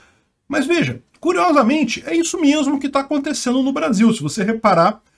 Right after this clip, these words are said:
o que o Omar Aziz entregou ali é o que tá acontecendo na prática, é o que a esquerda quer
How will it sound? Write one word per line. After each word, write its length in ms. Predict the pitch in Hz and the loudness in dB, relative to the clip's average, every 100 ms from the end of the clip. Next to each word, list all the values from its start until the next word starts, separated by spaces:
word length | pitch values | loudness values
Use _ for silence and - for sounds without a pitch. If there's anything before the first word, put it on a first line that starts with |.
| _ - | _ -10
o 120 | 185 | -4
que 100 | 277 | 0
o 60 | |
Omar 260 | 285 226 214 | 4 6 6
Aziz 360 | 196 143 170 156 | 4 4 2 4
entregou 640 | 196 190 180 123 147 151 | 0 2 0 2 2 2
ali 280 | 123 214 277 | 2 0 0
é 80 | 214 | -2
o 60 | |
que 100 | 233 | -4
tá 140 | 277 277 | 0 -2
acontecendo 640 | 269 285 302 254 269 269 | 0 -4 -4 -4 -2 0
na 120 | 269 | 0
prática, 500 | 277 247 240 233 - - | -2 0 0 0 -4 -4
é 80 | 202 | -4
o 60 | |
que 120 | 208 | -2
a 40 | 254 | -4
esquerda 640 | 233 - - 262 247 233 | -4 -6 -4 -2 0 -2
quer 460 | 226 - 185 202 196 | -4 -4 -2 -2 -4